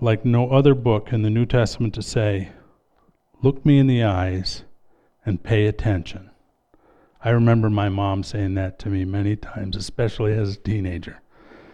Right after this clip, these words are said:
When I did something wrong and I just didn't want to listen, she'd say, "Look me in the eyes. I'm talking to you."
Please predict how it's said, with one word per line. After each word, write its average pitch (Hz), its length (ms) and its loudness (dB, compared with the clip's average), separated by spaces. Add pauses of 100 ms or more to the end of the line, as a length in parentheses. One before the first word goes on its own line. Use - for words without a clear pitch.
(140)
When 107 160 -4
I 107 140 0
did 120 200 2
something 135 260 2
wrong 113 320 2
and 101 100 -2
I 98 80 0
just 104 220 -4
didn't 117 200 0
want 117 140 0
to 113 60 2
listen, 104 380 -2
she'd 107 240 -6
say, 101 220 -6 (120)
"Look 104 360 -8
me 98 200 -2
in 90 80 -4
the 90 160 -6
eyes. 85 500 -10 (1160)
I'm - 240 -10
talking 113 440 0
to 92 60 0
you." 92 400 -2